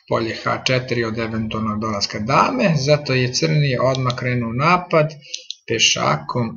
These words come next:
G pet s namjerom da napadne kasnije skakača. Beli igra D četiri, silazi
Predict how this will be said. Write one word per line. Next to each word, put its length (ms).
G 20
pet 220
s 80
namjerom 460
da 100
napadne 540
kasnije 540
skakača. 720
Beli 360
igra 260
D 320
četiri, 460
silazi 360